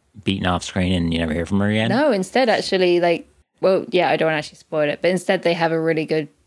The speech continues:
Speaker 1: Yeah.
Speaker 2: tie-in when she comes in contact with the main characters.
Speaker 1: Yeah, she's super formidable. So I want to see more of her, and there is gonna be a season two, which is great.
Speaker 2: Woohoo!
Speaker 1: Huzzah. Which I guess leads us into story.
Speaker 2: Mm.
Speaker 1: You just said there's no flaws in the anime,
Speaker 2: Mm.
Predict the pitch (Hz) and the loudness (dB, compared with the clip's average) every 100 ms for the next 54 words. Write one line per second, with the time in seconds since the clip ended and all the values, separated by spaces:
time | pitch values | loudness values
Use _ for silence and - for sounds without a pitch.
0 | - 180 175 165 160 160 - 156 165 147 | -6 -4 -2 -2 -2 -2 -4 -4 -4 -4
1 | - 151 147 - - 147 147 147 - - | -6 -6 -4 -8 -10 -8 -6 -4 -6 -8
2 | - 113 110 - 117 - 117 104 98 85 | -6 -2 -2 0 0 0 0 2 2 0
3 | 76 - - _ _ - 104 92 82 - | -6 -12 -18 _ _ -2 2 2 2 -4
4 | - - - 95 95 107 - 107 104 92 | -12 -8 -2 2 4 2 0 -2 2 4
5 | 90 80 - 80 87 95 87 87 90 95 | 4 2 0 -2 0 0 0 2 2 2
6 | 80 92 85 - 85 80 - - 73 - | 2 0 0 0 -2 -2 -4 -6 -6 -8
7 | - - _ - 381 403 427 440 440 427 | -8 -10 _ -4 0 2 4 6 6 4
8 | 311 208 - - - - - _ _ - | 4 0 0 0 0 -6 -18 _ _ -20
9 | - _ _ _ 113 117 160 - 87 85 | -20 _ _ _ 2 2 2 2 0 0
10 | 87 78 - 127 73 - _ _ _ - | -4 -2 0 0 0 -8 _ _ _ -2
11 | 185 - 117 127 107 90 113 120 - 104 | 0 2 2 2 2 2 2 2 2 2
12 | 92 90 80 73 73 92 _ 190 180 | 2 0 -2 -4 -8 -10 _ -2 -2